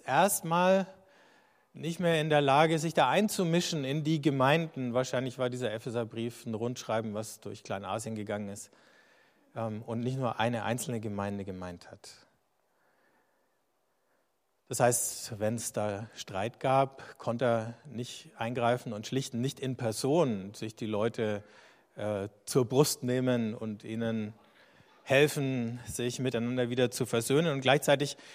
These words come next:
ist natürlich, wenn's Streit gegeben hat, das für ihn eine Riesengefahr gewesen. Denn wenn du, äh, wenn dein Unterstützerkreis, äh, miteinander,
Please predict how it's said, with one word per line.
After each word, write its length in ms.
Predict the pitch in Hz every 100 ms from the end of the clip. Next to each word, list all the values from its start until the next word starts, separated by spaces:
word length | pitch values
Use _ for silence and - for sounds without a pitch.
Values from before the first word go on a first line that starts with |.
| - -
ist 160 | 131 143
natürlich, 580 | 151 165 147 139 - 147
wenn's 340 | 120 127 -
Streit 380 | - 117 131 160
gegeben 500 | 135 120 135 170 170
hat, 380 | 170 190 - 160 -
das 160 | 131
für 100 | -
ihn 200 | 120 139
eine 120 | 151
Riesengefahr 540 | 139 151 143 143 170 190
gewesen. 400 | 165 131 131 131
Denn 120 | 120
wenn 120 | 123
du, 160 | 127 123 - - - -
äh, 300 | 123 120 117
wenn 140 | 104 135
dein 180 | 139
Unterstützerkreis, 1300 | 135 147 143 139 - 175 185 160 - 139 139 156 - - -
äh, 340 | 131 131 123 127 _ _ _ _ _
miteinander, 880 | 131 139 131 135 131 143 139 135 127